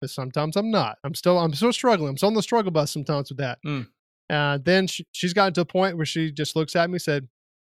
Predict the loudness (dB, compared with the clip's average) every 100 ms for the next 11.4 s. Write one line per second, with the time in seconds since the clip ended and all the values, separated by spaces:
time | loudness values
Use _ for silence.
0 | -6 -4 0 0 0 -4 -4 -2 -2 -2
1 | -2 0 2 0 -4 -4 -6 -10 -18 _
2 | _ _ _ _ -10 -6 -4 -4 -4 -4
3 | -6 -8 -6 -8 -8 -12 -10 -10 -8 -8
4 | -8 -8 -8 -10 -10 -10 -12 _ _ _
5 | _ _ _ -6 -4 -6 -8 -8 -6 -6
6 | -8 -10 -14 -12 -12 -10 -10 -10 -12 -10
7 | -12 -10 -10 -8 -10 -10 -20 -20 -18 -18
8 | 0 0 2 -2 -4 -6 -6 -6 -10 -8
9 | -12 -12 -16 -16 -16 -18 -18 0 2 4
10 | 4 4 2 2 2 2 4 2 2 4
11 | 2 0 0